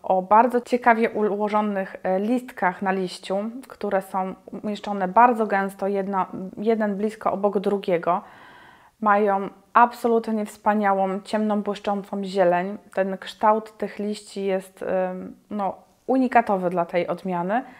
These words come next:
i cała jest taka właśnie bardzo taka mięsista, gruba i kompaktowa. Także jak zwykły zamiokulkas ma,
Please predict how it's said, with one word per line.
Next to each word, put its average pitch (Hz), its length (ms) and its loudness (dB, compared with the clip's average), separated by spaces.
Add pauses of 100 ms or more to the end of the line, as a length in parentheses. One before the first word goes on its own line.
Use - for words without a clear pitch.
(540)
i 220 380 -2 (220)
cała 240 420 8
jest 202 360 -2
taka 196 300 0
właśnie 185 320 -2
bardzo 202 500 6
taka 196 240 -4
mięsista, 202 680 -2
gruba 202 420 4
i 190 80 0
kompaktowa. 185 800 0 (960)
Także 202 340 4
jak 185 240 2
zwykły 233 420 2
zamiokulkas 190 840 0
ma, 190 340 0